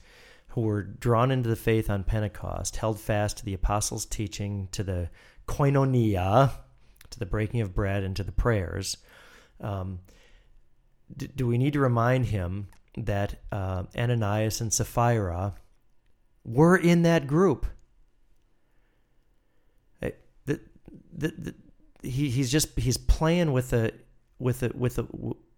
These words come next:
with the text. Now, is he right? You are either in Christ or in Adam? Yes. How are you in Christ? In this koinonia fellowship kind of way. By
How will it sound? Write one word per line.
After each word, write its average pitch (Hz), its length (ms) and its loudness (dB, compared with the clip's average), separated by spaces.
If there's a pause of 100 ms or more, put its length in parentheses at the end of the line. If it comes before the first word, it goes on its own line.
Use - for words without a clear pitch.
(300)
with 117 220 -6
the - 60 -10
text. - 560 -6
Now, 135 320 -4 (500)
is 165 140 2
he 180 300 -2
right? 107 420 -4
You 117 320 -4
are 110 140 0
either 120 260 0
in 131 280 -2
Christ 131 400 -2
or 107 80 -6
in 113 180 -4
Adam? 113 380 -6 (260)
Yes. 107 520 -4 (240)
How 143 200 -6
are 165 80 -2
you 135 140 -2
in 127 220 -4
Christ? - 520 -8 (600)
In 120 100 -2
this 104 140 -2
koinonia 113 880 0
fellowship - 540 -4
kind 90 180 -8
of 87 60 -8
way. - 220 -10 (360)
By 95 360 -2